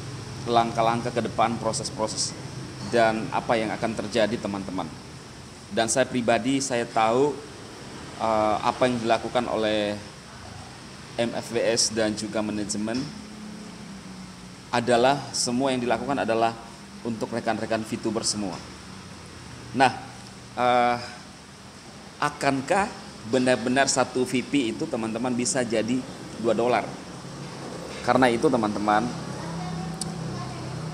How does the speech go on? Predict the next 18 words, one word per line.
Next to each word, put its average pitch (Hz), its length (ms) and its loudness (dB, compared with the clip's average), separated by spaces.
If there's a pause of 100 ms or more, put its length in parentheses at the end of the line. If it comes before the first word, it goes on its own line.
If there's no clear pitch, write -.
(460)
eh, 135 320 10
bisa 131 240 8
saja 120 480 6
ini 120 160 4
terjadi, 104 480 4 (240)
ya. 120 160 6 (920)
Saya 147 160 8
mau 156 160 6
sampaikan 143 400 6
kali 120 320 4
ini, 139 240 6 (1040)
eh, 113 720 10
suatu 127 320 4
hal 123 240 8
yang 117 160 6
penting. 120 320 4 (720)
Apa 123 320 8
itu? 123 240 4